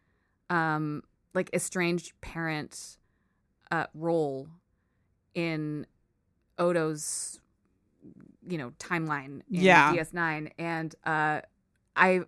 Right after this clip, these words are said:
Speaker 1: I f-, I find myself, like, when we're first introduced to him, like, really not liking him
Speaker 2: Mm.
Speaker 1: and really being mad at him for, like, poking and prodding at Odo. And this episode really, like,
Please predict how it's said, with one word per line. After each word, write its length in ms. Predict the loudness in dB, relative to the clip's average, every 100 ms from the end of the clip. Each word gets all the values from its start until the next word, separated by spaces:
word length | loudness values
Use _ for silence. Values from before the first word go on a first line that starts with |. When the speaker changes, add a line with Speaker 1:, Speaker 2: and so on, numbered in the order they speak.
| 2
Speaker 1:
I 80 | 2
f-, 340 | 2 -14 -14 2
I 120 | 4
find 260 | 6 4 4
myself, 440 | 2 2 2 2
like, 180 | 0 -2
when 200 | -2 -2
we're 100 | -2
first 340 | -2 0 0 -2
introduced 460 | -6 -6 -8 -8
to 80 | -10
him, 420 | -10 -8 -8 -10 -4
like, 240 | -4 -4 -8 -16 -6
really 580 | 0 2 2 0 -4 -6
not 260 | -4 -4 -4
liking 300 | -6 -10 -16
him 320 | -16 -14 -16 _
Speaker 2:
Mm. 360 | 2 2 4 2
Speaker 1:
and 160 | 2 4
really 180 | 2
being 320 | 2 0 0 -2
mad 240 | 0 0
at 120 | 0
him 360 | -4 -2 -2 -4
for, 200 | -6 -6
like, 180 | -6 -2
poking 400 | -2 -2 -6 -8
and 100 | -10
prodding 600 | -2 2 2 0 -4 -4
at 160 | -4 -4
Odo. 540 | -2 -2 -2 -2 -6 _ _ _ _ -4
And 360 | 0 0 -2 -6
this 300 | 0 2 4
episode 600 | 2 2 0 4 4 2
really, 480 | -4 -2 2 4 2
like, 300 | 2 0 0